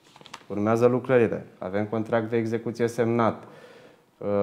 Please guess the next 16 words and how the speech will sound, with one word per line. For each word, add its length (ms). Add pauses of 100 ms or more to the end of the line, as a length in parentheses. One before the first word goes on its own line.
(200)
nu 200
am 140
început 440
lucrările 540
la 100
pista 300
de 80
atletism 480
tocmai 300
pentru 320
a 60
nu 360
perturba 560
activitatea 760
de 120
pregătire, 760